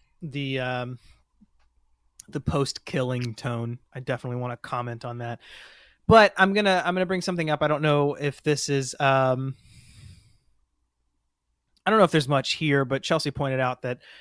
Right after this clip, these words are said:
the difference between the Dothraki and the Unsullied was just super interesting to see, um, amidst all of the, the chaos and, and Dany's, you know,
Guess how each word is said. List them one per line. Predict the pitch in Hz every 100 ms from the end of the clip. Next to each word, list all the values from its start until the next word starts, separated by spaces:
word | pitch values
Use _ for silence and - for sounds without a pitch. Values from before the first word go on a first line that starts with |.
| _
the | 143
difference | 123 151 - 135 -
between | 127 139
the | 131
Dothraki | 127 123 131 123
and | 127
the | 123
Unsullied | 117 - 120 117
was | 120
just | - -
super | - 120 117
interesting | 110 120 - 117
to | 117
see, | - 120 117 - _ _ - _ _ 143
um, | 127 123 117 117 117 _ _ _ _ _
amidst | 143 135 123 139
all | 123 120
of | 117 -
the, | 120 117 123
the | 135
chaos | 131 - 135 127 123 127 123 127
and, | 120 117 123
and | 131 123
Dany's, | 127 123 123 110 - _ _ _ _ _ _
you | 131
know, | 110 117